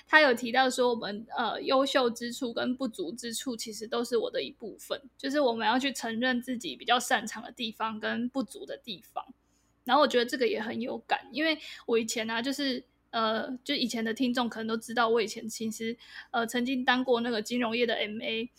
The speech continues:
然后那个金融业每一个M A就是讲话都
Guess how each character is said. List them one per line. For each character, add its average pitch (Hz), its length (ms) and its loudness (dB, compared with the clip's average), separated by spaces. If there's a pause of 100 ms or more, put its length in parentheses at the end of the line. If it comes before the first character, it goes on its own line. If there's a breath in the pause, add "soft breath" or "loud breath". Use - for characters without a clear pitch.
(220 soft breath)
然 247 100 6
后 311 100 6
那 339 120 2
个 294 80 6
金 294 160 2
融 269 120 6
业 277 140 6
每 226 220 2
一 247 40 4
个 254 80 4
M 233 220 0
A 247 120 2
就 262 120 4
是 254 260 2
讲 220 260 -2
话 269 200 8
都 262 260 6